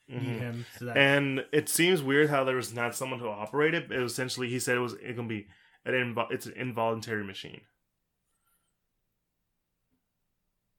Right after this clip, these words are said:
Speaker 1: Huh. Honestly, I thought, like, there was, like, a last surviving cavalry member that, like,
Speaker 2: It
Speaker 1: that's
Speaker 2: looked
Speaker 1: like
Speaker 2: like it, but I'm, I'm, I wasn't sure. But he, he did say it was an involuntary. Like,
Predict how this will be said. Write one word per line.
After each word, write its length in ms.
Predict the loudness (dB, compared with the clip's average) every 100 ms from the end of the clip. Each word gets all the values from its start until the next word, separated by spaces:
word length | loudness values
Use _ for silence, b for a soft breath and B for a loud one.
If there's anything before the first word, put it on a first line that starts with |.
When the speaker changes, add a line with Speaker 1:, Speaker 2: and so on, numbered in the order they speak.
| _ -6
Speaker 1:
Huh. 220 | -6 -6 -10 _ _ _ -4
Honestly, 240 | 0 2
I 40 |
thought, 280 | 2 0 -2
like, 240 | -6 -6 -8 -10
there 120 | -6
was, 140 | -6 -4
like, 120 | -6
a 60 | -4
last 340 | -4 -4 -6
surviving 420 | -8 -6 -6 -6
cavalry 420 | -8 -8 -8 -8
member 300 | -10 -10 -10
that, 120 | -8 -6
like, 140 | 2
Speaker 2:
It 100 | 4
Speaker 1:
that's 120 | 4
Speaker 2:
looked 180 | 4 4
Speaker 1:
like 160 | 4 2
Speaker 2:
like 120 | 2
it, 20 |
but 100 | 4
I'm, 140 | 4
I'm, 240 | 4 2 2
I 80 | 2
wasn't 300 | 2 0 -2
sure. 380 | 0 2 4
But 140 | 2 0
he, 220 | 0 -2
he 80 | 0
did 160 | -2 0
say 140 | 0
it 20 |
was 120 | 0
an 60 | -2
involuntary. 540 | -4 -2 -4 -4 -6
Like, 240 | -4 -4